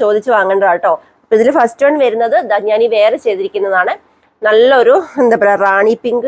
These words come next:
വരുന്ന, ആ റാണി പിങ്ക് പോലെ വരുന്ന ഒരു കളറാ കേട്ടോ. നെക്ക് റൗണ്ട് നെക്ക് വന്നിട്ട് ഇവിടെ ഇത് ഇതേപോലെ ഒരു ഓപ്പൺ വരുന്നുണ്ട്. ദേ ഇതേപോലെ ലൈൻസ് ലൈൻസ് മോഡലിലാട്ടോ വരുന്നത്. സ്ലിറ്റഡ് ആയിട്ട് ഇത്രയും ലെങ്തി ആയിട്ട് ഫോർട്ടി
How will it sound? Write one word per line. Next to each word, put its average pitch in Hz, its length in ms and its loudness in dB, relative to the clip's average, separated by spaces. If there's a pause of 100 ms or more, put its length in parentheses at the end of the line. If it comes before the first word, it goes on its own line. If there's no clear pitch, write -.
വരുന്ന, 208 240 -2 (200)
ആ - 20 2 (140)
റാണി 220 240 0
പിങ്ക് 262 220 -4
പോലെ 226 180 2
വരുന്ന 208 200 -4
ഒരു 214 100 -10
കളറാ 160 260 -2
കേട്ടോ. 170 180 -6 (400)
നെക്ക് 220 300 -2
റൗണ്ട് 226 260 2
നെക്ക് 220 260 -4
വന്നിട്ട് 202 320 -2
ഇവിടെ 196 200 -2
ഇത് 196 400 -2
ഇതേപോലെ 202 400 2
ഒരു 196 80 2 (100)
ഓപ്പൺ 180 260 -2 (100)
വരുന്നുണ്ട്. 185 400 2
ദേ 208 120 4
ഇതേപോലെ 208 420 4
ലൈൻസ് 208 400 0
ലൈൻസ് 202 340 -6
മോഡലിലാട്ടോ 170 540 -4
വരുന്നത്. 165 280 0 (460)
സ്ലിറ്റഡ് 220 440 0
ആയിട്ട് 185 260 0 (100)
ഇത്രയും 214 300 -4
ലെങ്തി 214 340 -2
ആയിട്ട് 240 220 -4
ഫോർട്ടി 196 260 -2